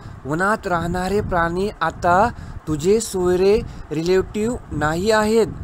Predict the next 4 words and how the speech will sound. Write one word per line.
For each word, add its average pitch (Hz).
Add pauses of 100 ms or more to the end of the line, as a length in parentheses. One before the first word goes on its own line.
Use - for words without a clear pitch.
(300)
जर 196
तू 226 (840)
असेच 233 (360)
पर्यावरण 214